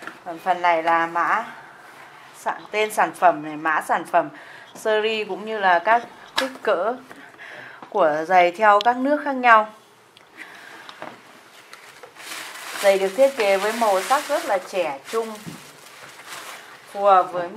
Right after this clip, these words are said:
mọi lứa tuổi, đặc biệt là các bạn thanh niên.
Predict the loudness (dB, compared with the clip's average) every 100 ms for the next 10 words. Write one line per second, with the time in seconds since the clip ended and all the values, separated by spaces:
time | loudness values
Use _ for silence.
0 | -12 -12 -14 -4 -2 -2 -6 -8 -4 -2
1 | -4 -6 -8 -10 -6 -6 -6 -10 -14 -2
2 | 2 2 0 -8 -8 -12 -12 -10 -4 -4